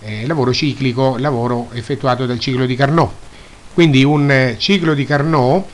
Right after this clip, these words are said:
va a sostituire il passaggio spontaneo di calore da un corpo caldo a un corpo freddo.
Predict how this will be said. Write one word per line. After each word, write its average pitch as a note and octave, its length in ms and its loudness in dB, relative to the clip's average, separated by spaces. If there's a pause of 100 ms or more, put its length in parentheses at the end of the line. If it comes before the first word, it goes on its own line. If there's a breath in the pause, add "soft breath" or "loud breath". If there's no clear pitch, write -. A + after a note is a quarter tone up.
(380 loud breath)
va D#3 280 4
a C3 120 2
sostituire F3+ 600 2
il E3 100 2
passaggio C#3+ 420 0
spontaneo C#3+ 420 -2
di F#3+ 100 -2
calore D3+ 300 2
da C3+ 60 0
un C#3+ 80 -4
corpo E3+ 260 -2
caldo B2 220 0
a - 20 -2
un A2+ 60 -6
corpo C3+ 240 -4
freddo. C3+ 400 2